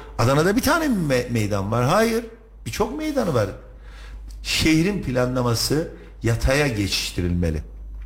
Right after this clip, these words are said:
Mutlaka. Bugün ortada. Çay bağları veya muadili bahçeli evler. Ya niye bunu biz beş yüz, altı yüz, yedi yüz bin eurolara bir yedi yüz metreyi almak zorunda bırakıyoruz? Hani arsanız boldu?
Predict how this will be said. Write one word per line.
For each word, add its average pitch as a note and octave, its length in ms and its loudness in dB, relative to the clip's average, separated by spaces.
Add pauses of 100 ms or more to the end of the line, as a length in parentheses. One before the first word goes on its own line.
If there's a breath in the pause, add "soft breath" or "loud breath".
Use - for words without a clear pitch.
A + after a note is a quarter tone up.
(340)
Mutlaka. C3+ 640 2 (200)
Bugün G3+ 200 4
ortada. F#3+ 480 2 (240 loud breath)
Çay A3 300 4
bağları D#3+ 340 2
veya F3+ 220 4
muadili F3+ 500 0
bahçeli F3 380 2
evler. C3 320 2 (360 loud breath)
Ya E3+ 160 2
niye G#3+ 400 2
bunu E4 240 2
biz C#3+ 260 -4
beş G3+ 220 0
yüz, F#3+ 100 -4
altı F#3+ 300 0
yüz, F3 80 -6
yedi E3+ 140 0
yüz F3 220 -6
bin F3 220 0
eurolara F3 520 4
bir D#3+ 260 -2
yedi D3 240 0
yüz E3+ 120 -6
metreyi E3 380 0
almak D#3+ 300 0
zorunda D#3 420 0
bırakıyoruz? C#3+ 420 -2 (240 loud breath)
Hani F#3+ 180 2
arsanız A#3 540 0
boldu? A3 400 0